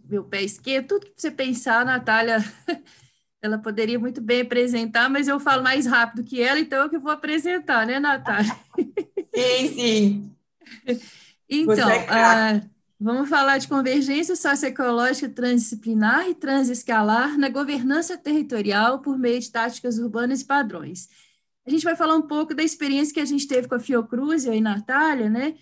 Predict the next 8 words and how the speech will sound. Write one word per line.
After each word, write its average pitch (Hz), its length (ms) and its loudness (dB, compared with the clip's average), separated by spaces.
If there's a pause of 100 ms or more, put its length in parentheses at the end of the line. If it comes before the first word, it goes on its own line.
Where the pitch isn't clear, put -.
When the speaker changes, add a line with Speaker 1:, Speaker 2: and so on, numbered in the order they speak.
(380)
Speaker 1:
E 247 680 -4
começando 294 640 0
falando 277 400 -2
dessa 269 280 -2
parte 233 400 -2
da 254 120 -2
saúde, 262 680 -2
né? 233 240 -6